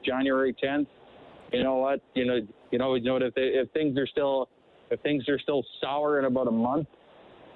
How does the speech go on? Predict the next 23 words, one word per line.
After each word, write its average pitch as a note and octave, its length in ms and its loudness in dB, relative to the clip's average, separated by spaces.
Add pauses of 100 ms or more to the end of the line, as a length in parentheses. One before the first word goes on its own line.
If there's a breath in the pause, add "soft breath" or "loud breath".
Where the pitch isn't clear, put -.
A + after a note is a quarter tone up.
(420)
and A2 120 -4
frankly, C#3+ 360 0
if B2+ 120 -2
they A#2+ 120 2
are, B2+ 180 2
I C3 60 2
don't A#2 160 0
think B2+ 180 -2
Tippett B2 240 0
will A#2+ 160 -2
still B2+ 160 -2
be B2 240 0
here. A2+ 160 0
But A#2 140 -4
either A#2+ 220 0
way, A#2+ 140 4
that's A#2 180 -4
not A#2+ 160 -4
the - 60 -6
point, A#2+ 360 -4
depending B2 400 0
on A#2+ 100 0
the, A#2 160 2